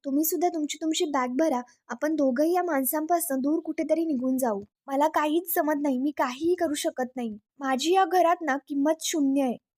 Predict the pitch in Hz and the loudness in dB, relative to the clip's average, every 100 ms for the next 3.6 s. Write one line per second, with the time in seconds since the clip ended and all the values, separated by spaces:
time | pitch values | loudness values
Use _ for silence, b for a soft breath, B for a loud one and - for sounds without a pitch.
0 | - 302 277 330 359 320 285 285 403 330 | -8 -6 -2 -2 2 2 2 0 -2 0
1 | 285 302 285 - 311 359 359 262 277 285 | 2 2 2 0 0 0 2 0 2 0
2 | 311 294 - 381 381 294 247 269 311 294 | -2 -4 -4 -2 0 0 2 2 2 2
3 | 254 262 277 277 240 | 0 0 -2 -2 -2